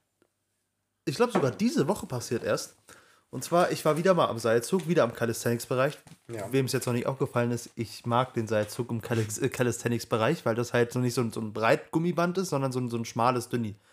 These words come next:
Speaker 2: Mhm.
Speaker 1: dünnes, weißt du? Keine Ahnung, irgendwie fühlt sich das da irgendwie besser an.
Speaker 2: Ja,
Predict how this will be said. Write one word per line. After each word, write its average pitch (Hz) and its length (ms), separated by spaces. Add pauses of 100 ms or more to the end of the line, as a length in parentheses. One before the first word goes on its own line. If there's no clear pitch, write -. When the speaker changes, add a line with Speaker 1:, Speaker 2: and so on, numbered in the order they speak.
Speaker 2:
Mhm. 120 100
Speaker 1:
dünnes, 110 260
weißt 110 220
du? 156 140 (540)
Keine 165 200
Ahnung, 156 200
irgendwie 165 240
fühlt 165 180
sich 156 100
das 143 120
da 156 100
irgendwie 135 180
besser 127 280
an. 107 160 (240)
Speaker 2:
Ja, 117 160